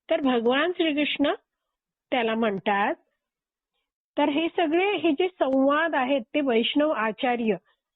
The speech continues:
असे महान संत जसे श्रील बलदेव विद्याभूषण आहेत ते संवाद रूपात, संभाषण रूपात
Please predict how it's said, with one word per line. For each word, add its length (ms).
असे 160
महान 400
संत 360
जसे 440
श्रील 260
बलदेव 440
विद्याभूषण 680
आहेत 240
ते 80
संवाद 760
रूपात, 680
संभाषण 800
रूपात 540